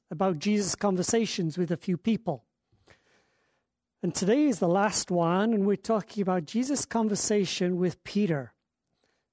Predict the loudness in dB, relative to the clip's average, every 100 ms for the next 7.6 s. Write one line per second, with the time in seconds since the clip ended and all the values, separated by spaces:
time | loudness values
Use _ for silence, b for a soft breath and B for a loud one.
0 | _ -4 -2 -2 0 2 2 0 0 0
1 | 0 2 2 2 2 0 -2 -4 -6 -6
2 | _ _ _ _ _ _ _ _ _ _
3 | -6 -4 -2 -2 -2 -2 -6 -10 -8 -6
4 | -4 0 2 2 0 -6 -6 -6 -2 0
5 | -2 -6 -6 -4 0 2 0 0 0 0
6 | 0 -2 -2 -4 -10 _ _ _ _ _
7 | b b b _ 0 0